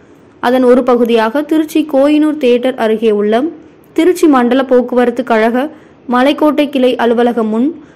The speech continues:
தமிழ்நாடு அரசு போக்குவரத்து கழக தொழிலாளர் முன்னேற்ற சங்கம் சார்பில் டாக்டர் கலைஞரின் தொண்ணூற்று ஒன்பதாவது பிறந்த நாளையொட்டி அவரது படத்திற்கு திருச்சி மாநகர மேயர் அன்பழகன், மாவட்ட பொறுப்பாளர் வைரமணி ஆகியோர் மலர் தூவி அஞ்சலி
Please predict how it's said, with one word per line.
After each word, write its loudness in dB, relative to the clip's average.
தமிழ்நாடு 2
அரசு 0
போக்குவரத்து -2
கழக 0
தொழிலாளர் 0
முன்னேற்ற -4
சங்கம் -6
சார்பில் -4
டாக்டர் 0
கலைஞரின் 2
தொண்ணூற்று 0
ஒன்பதாவது -2
பிறந்த -4
நாளையொட்டி -4
அவரது -2
படத்திற்கு -4
திருச்சி -2
மாநகர -2
மேயர் -6
அன்பழகன், 0
மாவட்ட -4
பொறுப்பாளர் -2
வைரமணி -2
ஆகியோர் -4
மலர் -2
தூவி -4
அஞ்சலி -6